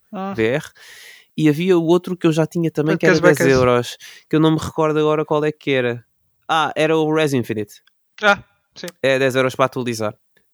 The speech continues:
Speaker 1: Nós falámos,
Speaker 2: Ahm,
Speaker 1: sim, no episódio passado.
Speaker 2: yeah, yeah, yeah. Ahm, pronto,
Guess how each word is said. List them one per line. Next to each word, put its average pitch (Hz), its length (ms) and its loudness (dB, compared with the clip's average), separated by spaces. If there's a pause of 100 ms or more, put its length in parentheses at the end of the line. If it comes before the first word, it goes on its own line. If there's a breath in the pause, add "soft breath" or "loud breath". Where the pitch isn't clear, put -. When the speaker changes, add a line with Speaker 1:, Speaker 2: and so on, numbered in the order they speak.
(140)
Speaker 1:
Nós 143 180 2
falámos, 139 380 2
Speaker 2:
Ahm, 135 80 -4
Speaker 1:
sim, 135 140 -8
no 151 80 -12
episódio 175 300 -2
passado. 170 280 -8
Speaker 2:
yeah, 120 240 2
yeah, 107 160 -2
yeah. 110 200 -8 (760 loud breath)
Ahm, 165 960 -2 (560)
pronto, 143 340 -2